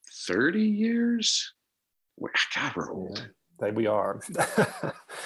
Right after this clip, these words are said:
Speaker 1: But,
Speaker 2: Yes.
Speaker 1: so the funny thing is, I met him temping at a brokerage, uh, in downtown Seattle. And, um, we hit it off really well. He disappeared.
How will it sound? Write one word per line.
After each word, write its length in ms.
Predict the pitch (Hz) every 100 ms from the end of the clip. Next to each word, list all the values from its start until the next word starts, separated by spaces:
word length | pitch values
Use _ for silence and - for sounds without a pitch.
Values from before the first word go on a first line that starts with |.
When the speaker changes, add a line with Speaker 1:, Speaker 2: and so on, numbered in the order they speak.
| - - - -
Speaker 1:
But, 200 | 135 131
Speaker 2:
Yes. 200 | 127 120
Speaker 1:
so 80 | 156
the 140 | 156 -
funny 160 | 233 247
thing 180 | 226
is, 140 | 180 -
I 100 | 151
met 220 | 175 170
him 140 | 160 135 - -
temping 500 | 139 139 113 92 92 _ _ _ _ _ _ -
at 240 | 95 92 -
a 80 | 98 92 _
brokerage, 880 | 101 107 113 82 78 71 82 - - - _ _ - - -
uh, 300 | 76 69 69 76
in 60 | 85
downtown 420 | 87 87 - 85
Seattle. 520 | - 80 71 69 71 - - - - - _ _ _ -
And, 540 | 95 92 90 90 90 90
um, 340 | 87 85 90 _ _ _ _ _ - - -
we 140 | 147
hit 100 | 165
it 80 | 185
off 260 | 160 143 -
really 240 | 135 131
well. 520 | 120 117 123 123 123 117
He 120 | 135
disappeared. 680 | 123 - - 104 92 95